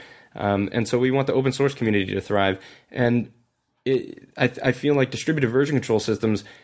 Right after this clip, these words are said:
it, it's much easier to thrive as an open source community using that. When you're on Subversion, everybody has this sort of read-only thing, and you can read it, and you can improve it locally. And if you wanna go through everything, you can, you know,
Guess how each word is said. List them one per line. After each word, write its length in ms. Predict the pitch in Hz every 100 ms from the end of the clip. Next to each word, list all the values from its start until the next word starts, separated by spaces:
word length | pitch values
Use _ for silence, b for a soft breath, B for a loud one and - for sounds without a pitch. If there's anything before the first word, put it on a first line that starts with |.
| B
it, 220 | 131 131 135
it's 200 | 139 131
much 220 | 139 139
easier 340 | - 143 135 117
to 120 | 104
thrive 480 | - 123 120 127 110
as 100 | 107
an 100 | 110
open 200 | 110 110
source 200 | 113 -
community 360 | 110 113 98
using 400 | 95 107 123 90
that. 160 | 90 64
When 120 | 110
you're 160 | 120 -
on 260 | 127 147
Subversion, 640 | 143 101 110 156 104 95 95 B B B -
everybody 320 | 131 143 139
has 260 | 123 127 120
this 120 | 110
sort 140 | - 110
of 160 | 98
read-only 460 | 113 123 120 123 113
thing, 420 | - 95 95 98 B B B
and 160 | 123 127
you 80 | 165
can 140 | 180
read 280 | 139 151 156
it, 180 | 147 139
and 160 | 127 151
you 80 |
can 240 | 180 190 196
improve 340 | 165 - 160
it 120 | 147
locally. 640 | 120 127 123 110 107 107 104 B B -
And 200 | 117 123
if 160 | 131
you 140 | 147 131
wanna 380 | 123 151 175 139
go 120 | 117
through 260 | - 110
everything, 340 | 104 101 107 104
you 140 | 104
can, 420 | 101 104 101 101
you 100 | 117
know, 220 | 107 101